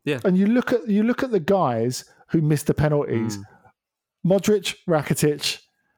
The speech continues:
Speaker 2: and
Speaker 1: Petric.
Speaker 2: um, yeah, Mladen Petric
Speaker 1: Mm.
Speaker 2: as well. He was so, so good for, in the Bundesliga for Borussia Dortmund for such a long time. So it was, it was a remarkable, remarkable win.
Speaker 1: Yeah.
Speaker 2: And by the time they get to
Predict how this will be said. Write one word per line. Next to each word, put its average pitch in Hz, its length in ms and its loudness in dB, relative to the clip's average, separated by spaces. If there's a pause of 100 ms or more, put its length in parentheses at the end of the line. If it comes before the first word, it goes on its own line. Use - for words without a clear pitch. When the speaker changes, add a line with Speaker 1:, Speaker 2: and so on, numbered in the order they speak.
(220)
Speaker 2:
and 143 440 2
Speaker 1:
Petric. - 420 -8
Speaker 2:
um, 147 460 0 (280)
yeah, 175 240 2
Mladen 160 380 2
Petric 160 420 0
Speaker 1:
Mm. - 80 -4
Speaker 2:
as 127 160 -2
well. 160 240 4
He 127 120 0
was 135 140 -2
so, 165 260 2
so 156 220 2
good 151 320 2
for, 143 380 2 (280)
in 151 60 2
the 143 60 2
Bundesliga 139 500 -2
for 135 120 -2
Borussia 139 400 0
Dortmund 165 400 -2
for 120 100 -6
such - 280 -8
a 123 40 -4
long 120 220 -4
time. - 460 -8
So 123 340 0 (320)
it 170 80 2
was, 170 220 2 (120)
it 170 40 0
was 147 160 0
a 160 60 2
remarkable, 160 920 0 (340)
remarkable 139 580 0
win. 123 280 0
Speaker 1:
Yeah. 92 180 -6 (240)
Speaker 2:
And 135 120 -2
by 196 160 4
the 180 120 2
time 160 360 0
they 131 140 2
get 143 300 -2
to 127 420 0